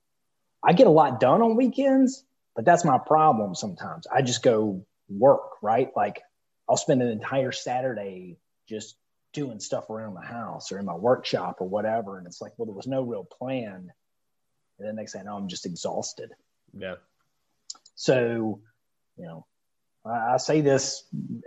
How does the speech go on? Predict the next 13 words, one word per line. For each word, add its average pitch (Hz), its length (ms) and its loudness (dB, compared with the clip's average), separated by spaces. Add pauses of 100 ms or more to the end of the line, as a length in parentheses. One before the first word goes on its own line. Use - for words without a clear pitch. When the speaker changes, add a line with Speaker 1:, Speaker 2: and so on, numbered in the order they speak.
Speaker 1:
as 113 220 -8
coming 123 240 -6
from 113 140 -10
somebody 113 360 -4
who's 110 300 -4
done 120 240 -8
it 104 100 -4
all, - 560 2 (420)
screwed 135 300 4
it 113 100 8
all 120 300 6
up, 87 260 -4 (100)
right? 113 280 -4